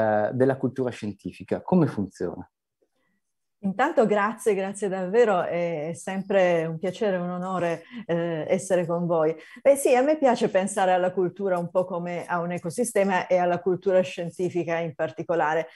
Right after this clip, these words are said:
Speaker 2: perché gli ecosistemi hanno questa caratteristica di ospitare molte specie diverse, di essere sani solo se tutte le specie hanno il loro posto e sono in equilibrio fra loro. Allora,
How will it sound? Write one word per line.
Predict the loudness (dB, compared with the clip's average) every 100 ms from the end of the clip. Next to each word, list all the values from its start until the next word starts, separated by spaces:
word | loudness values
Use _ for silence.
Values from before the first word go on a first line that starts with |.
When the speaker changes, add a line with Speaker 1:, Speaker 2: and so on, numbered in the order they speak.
| -20 2
Speaker 2:
perché | 4 4 6
gli |
ecosistemi | 4 4 0 -2 2 2 4 0
hanno | 0 -4 -4
questa | -6 -4 -4
caratteristica | -2 -2 -2 0 0 0 -2 0 2 0 -2 -14 -6
di | 2 4 4 2
ospitare | 0 -2 -2 -2 0 0 -2
molte | -6 -6 -8
specie | -6 -6 -4 0
diverse, | 4 4 4 0 0 2 2
di | 2
essere | 0 0 -6 -4 -4
sani | -4 -2 0 0 -2 -4 -14
solo | -4 2 2 2
se | 0 -4
tutte | -2 -2 0
le | -2
specie | 2 2 2
hanno | -4 -4
il |
loro | -2 0 2
posto | 2 0 -2 -4 -4 -6 0
e | 0
sono | 2 0 0 -4
in | -2 -2
equilibrio | -2 -2 -2 -2 -2 -2 -2
fra | -4 -4
loro. | -2 -2 0
Allora, | 0 2 2